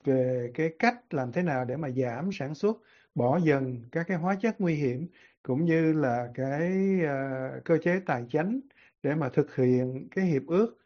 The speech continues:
Nếu như mà có thể đi đến được một cái hiệp ước thì cái chuyện này vẫn chưa có câu trả lời. Ờ, mặc dù là đã,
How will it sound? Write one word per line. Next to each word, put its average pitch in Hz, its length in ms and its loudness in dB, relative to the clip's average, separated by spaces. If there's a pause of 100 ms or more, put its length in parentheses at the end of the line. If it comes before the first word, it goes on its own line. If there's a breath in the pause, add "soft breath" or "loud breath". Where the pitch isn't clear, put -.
(120)
Nếu 170 280 4
như 180 280 4
mà 131 140 -4
có 165 140 -2
thể 139 180 -2
đi 156 180 4
đến 160 180 2
được 139 160 0
một 123 120 -10
cái 180 80 -2
hiệp 131 160 -4
ước 175 200 -2 (460 soft breath)
thì 120 360 0 (420)
cái 170 220 0
chuyện 135 200 0
này 127 240 -4 (220)
vẫn 147 280 -4
chưa 175 160 4
có 170 160 -6
câu 165 140 4
trả 151 140 -2
lời. 135 240 0 (460)
Ờ, 131 220 -4 (140)
mặc 139 180 -6
dù 131 220 0
là 123 180 -6
đã, 123 180 -8